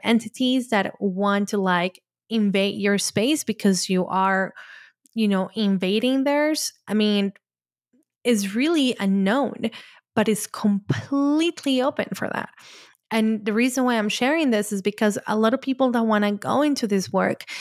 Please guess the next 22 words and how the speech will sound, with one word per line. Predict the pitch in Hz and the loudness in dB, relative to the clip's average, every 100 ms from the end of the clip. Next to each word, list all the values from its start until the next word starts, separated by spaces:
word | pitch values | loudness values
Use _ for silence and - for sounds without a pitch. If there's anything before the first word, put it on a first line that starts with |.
| - - | -14 -8
they | 196 240 | -2 0
miss | 240 226 226 269 277 - - | 2 2 2 2 0 -6 -2
this | 208 208 - - | 2 2 2 -6
part. | - 269 262 - - - - - _ - _ | -6 0 0 -2 -8 -20 -20 -20 _ -20 _
They | 208 262 | 0 0
think | 220 - 262 262 | 2 0 0 2
that | 262 | 0
it's | 220 208 - | 0 -2 -10
all | 208 240 262 269 269 262 - - - | -2 0 2 2 0 -4 -16 -16 -8
rainbows | 208 226 277 262 240 220 202 196 | -2 0 0 2 2 2 2 0
and | 202 202 196 202 | 0 0 2 2
unicorns. | 254 277 247 202 190 190 185 | 2 0 0 0 2 0 0
And | 202 214 | 0 2
yeah, | 370 359 | 2 2
I | 170 | 0
mean, | 214 208 180 | 0 0 -2
there | 185 233 | 0 0
is | 269 254 | 0 -2
an | - | -2
aspect | - 311 - 233 - | 0 0 0 -6 -2
of | 190 | 0
it. | 175 175 | 2 0